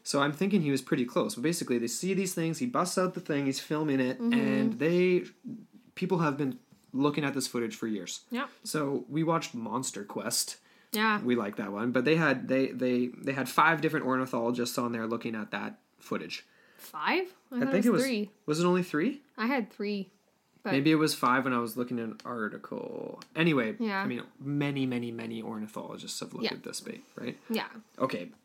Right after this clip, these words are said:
Speaker 1: Basically, the c-, the consensus was a few said that it was definitively a turkey vulture.
Speaker 2: Mm-hmm.
Speaker 1: It's black. It looks like a turkey vulture. It's
Speaker 2: Yeah.
Speaker 1: definitely a turkey vulture, but it's a big turkey vulture.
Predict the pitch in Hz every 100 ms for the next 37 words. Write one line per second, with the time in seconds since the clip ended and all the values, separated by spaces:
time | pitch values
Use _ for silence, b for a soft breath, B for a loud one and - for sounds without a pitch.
0 | _ _ _ _ _ _ _ - 143 170
1 | 185 190 175 156 139 131 - - 123 131
2 | 139 135 135 131 123 120 123 120 120 -
3 | _ _ _ _ _ _ _ _ _ _
4 | - 127 175 196 185 185 170 160 143 135
5 | 127 - 139 139 127 131 123 - 117 113
6 | - - 127 147 - 220 214 214 - _
7 | _ _ _ _ - 110 131 143 139 139
8 | - - _ 127 139 147 131 143 135 127
9 | 127 123 131 123 - - 226 131 135 135
10 | 123 123 113 113 117 113 120 117 110 117
11 | 120 107 - - 92 - - -